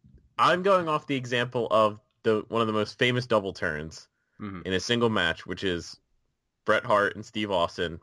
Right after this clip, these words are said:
Speaker 1: WrestleMania, was that thirteen? And the crowd clearly cheered Austin and booed Bret Hart in that night.
Speaker 2: Mm.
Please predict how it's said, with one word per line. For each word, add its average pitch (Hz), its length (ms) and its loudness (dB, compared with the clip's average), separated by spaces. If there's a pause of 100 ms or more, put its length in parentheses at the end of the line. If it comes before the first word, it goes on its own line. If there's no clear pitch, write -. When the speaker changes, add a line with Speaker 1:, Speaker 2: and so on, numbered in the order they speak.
Speaker 1:
WrestleMania, 90 680 0 (180)
was 87 120 -10
that 76 220 -8
thirteen? 92 480 -2 (1120)
And 92 500 0 (580)
the 98 100 -2
crowd 113 680 2 (1000)
clearly 110 480 -2
cheered 131 560 0 (100)
Austin 104 600 0 (120)
and 95 260 -6
booed 98 320 -4
Bret 90 200 2
Hart - 280 -6 (800)
in 113 200 2
that 98 220 0
night. 80 280 -6 (400)
Speaker 2:
Mm. 92 220 -14